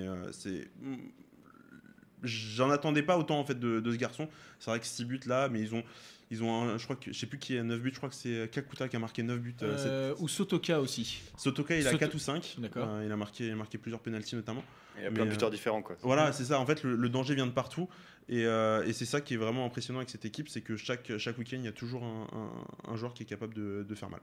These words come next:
Speaker 2: Et surtout, euh, la recrue Jonathan, euh, Klaus, euh, de, euh,
Speaker 1: Ouais.
Speaker 2: l'Arminia Bielefeld, si je,
Speaker 1: Ouais.
Speaker 2: si je me trompe pas,
Speaker 3: Passé
Speaker 2: qui a
Speaker 3: par Quevilly-Rouen Métropole et l'entraîneur surtout Franck
Speaker 2: <laughs>
Speaker 3: Hez, ancien du F C Rouen. Et oui,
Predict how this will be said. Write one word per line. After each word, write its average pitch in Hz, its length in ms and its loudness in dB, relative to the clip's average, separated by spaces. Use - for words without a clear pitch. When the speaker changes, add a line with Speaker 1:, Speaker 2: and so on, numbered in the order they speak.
Speaker 2:
Et 117 80 -4
surtout, 127 420 -2
euh, 113 540 0
la 107 100 -2
recrue 110 300 -4
Jonathan, 113 560 -4
euh, 104 40 -2
Klaus, 143 460 -2
euh, 101 180 -4
de, 104 160 -6
euh, 98 380 -6
Speaker 1:
Ouais. 98 60 -6
Speaker 2:
l'Arminia 110 360 -2
Bielefeld, 110 560 -4
si 107 200 -8
je, 110 100 -6
Speaker 1:
Ouais. 110 100 -2
Speaker 2:
si 107 140 -2
je 120 80 -4
me 117 80 -2
trompe 110 260 -6
pas, 147 140 0
Speaker 3:
Passé 131 400 8
Speaker 2:
qui 175 60 -2
a - 20 -16
Speaker 3:
par - 180 2
Quevilly-Rouen 110 520 0
Métropole 117 520 0
et 101 120 0
l'entraîneur 120 500 2
surtout - 300 0
Franck 156 280 4
Speaker 2:
<laughs> - 40 -2
Speaker 3:
Hez, 156 160 8
ancien 143 420 6
du 135 140 2
F 127 140 6
C 143 160 8
Rouen. 135 240 8
Et 123 40 8
oui, 135 220 4